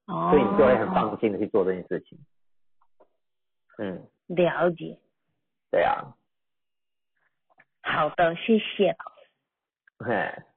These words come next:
Speaker 2: 对，那你还有什么想要问的吗？
Speaker 1: 嗯，目前没有。
Speaker 2: 对啊，很高兴啊，因为你有，
Speaker 1: 谢谢。
Speaker 2: 有报名初-，初阶了，你上完初阶就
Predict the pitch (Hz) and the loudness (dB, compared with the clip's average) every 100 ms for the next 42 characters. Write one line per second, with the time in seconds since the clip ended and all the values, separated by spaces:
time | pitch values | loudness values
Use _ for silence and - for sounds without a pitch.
0 | _ _ _ _ _ _ _ - _ - | _ _ _ _ _ _ _ -20 _ -18
1 | - - _ - - _ _ _ _ - | -18 -18 _ -20 -20 _ _ _ _ -4
2 | 107 - 139 - - - 143 127 113 117 | -4 -4 -12 -20 -12 -2 0 2 2 4
3 | 123 120 101 - 90 98 107 98 90 87 | 2 2 -2 0 2 4 4 2 -2 -6
4 | _ _ _ _ _ _ 196 180 170 165 | _ _ _ _ _ _ -4 -2 -2 -2
5 | 160 160 156 151 151 - _ _ _ 392 | -4 -6 -8 -8 -12 -16 _ _ _ 6
6 | 330 190 - - - 127 147 - _ _ | 6 4 -2 -10 -8 -8 -10 -18 _ _
7 | _ 175 156 135 185 - _ _ _ _ | _ 0 0 2 -2 -4 _ _ _ _
8 | _ _ _ - 98 92 92 - 107 104 | _ _ _ -6 0 0 0 -2 -4 2
9 | 139 139 147 120 110 170 147 123 120 - | 4 4 4 4 4 6 6 6 4 2
10 | - 269 262 220 240 220 - - 131 131 | 6 6 6 4 4 2 2 4 4 0
11 | _ - 147 147 139 135 135 110 107 104 | _ -2 2 4 6 8 8 6 2 0
12 | 143 127 113 - 117 123 113 | 0 2 0 -2 2 4 6